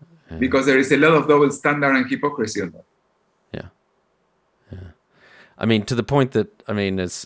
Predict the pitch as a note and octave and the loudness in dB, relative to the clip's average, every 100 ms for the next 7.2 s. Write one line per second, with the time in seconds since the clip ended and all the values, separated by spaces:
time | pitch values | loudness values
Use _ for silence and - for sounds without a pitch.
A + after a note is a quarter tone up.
0 | - F2+ G#2+ F#2+ F2+ F2 F2 D2 - A2+ | -12 -8 -4 -4 -4 -8 -10 -10 -6 -4
1 | G2+ F#2 F2+ - F2 F#2+ F2+ - F2 E2 | -4 -6 -8 -14 -10 -8 -8 -8 -12 -12
2 | D#2+ E2 E2 D#2 G2+ F#2 F2 - - - | -12 -8 -8 -6 -6 -6 -4 -4 -4 -2
3 | G#2+ G2+ F#2 - F#2+ G2+ G2+ F#2+ G2 F#2 | -4 -4 -6 -6 -4 -4 -4 -6 -6 -6
4 | F#2 E2+ - G#2+ - A2 C3 B2+ A2 A2 | -6 -10 -8 -6 -4 0 2 2 0 -2
5 | G#2 - G#2 F#2+ F#2 - G#2+ F#2+ F#2+ - | -4 -4 -6 -4 -6 -6 -8 -6 -6 -6
6 | F2+ F2+ F#2 - - F#2 F2 F#2 F2+ F2+ | -6 -6 -10 -10 -8 -6 -6 -6 -4 -4
7 | F2 | -4